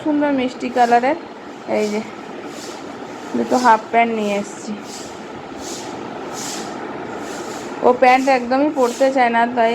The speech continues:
আমি এই ধরনের প্যান্ট নিয়েছি। মোহর এদিকে এসো। তো এই হলো আমার, উম, তো আনা। আর,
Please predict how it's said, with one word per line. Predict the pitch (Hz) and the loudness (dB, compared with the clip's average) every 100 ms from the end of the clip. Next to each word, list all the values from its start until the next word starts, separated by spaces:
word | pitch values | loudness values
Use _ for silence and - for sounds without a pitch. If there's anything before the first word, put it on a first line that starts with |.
| 240 | 2
আমি | 233 240 269 - - - - 226 | 0 -2 -4 -6 -12 -12 -4 0
এই | 220 226 | 4 6
ধরনের | 220 220 220 220 | 6 4 0 2
প্যান্ট | 196 202 190 | 2 2 -2
নিয়েছি। | 196 202 208 196 - - - - - - - - - - - 240 | -4 -6 -8 -10 -10 -10 -10 -10 -10 -12 -12 -12 -10 -10 -2 4
মোহর | 277 302 320 349 349 | 6 8 10 10 8
এদিকে | 349 359 381 | 6 8 8
এসো। | 392 339 285 285 - - - - - - - - - - - - - - - - - - - - | 8 6 6 2 -6 -10 -12 -12 -14 -12 -12 -12 -14 -14 -14 -14 -12 -12 -12 -10 -10 -10 -10 -4
তো | 233 240 | 2 4
এই | 254 | 6
হলো | 285 285 285 | 6 6 6
আমার, | 285 285 | 6 6
উম, | 277 240 233 240 233 262 | 4 0 -2 -2 -2 -2
তো | 285 262 | 2 2
আনা। | 262 302 427 - - - - - 220 | 2 0 -2 -8 -12 -14 -10 -2 2
আর, | 214 | 2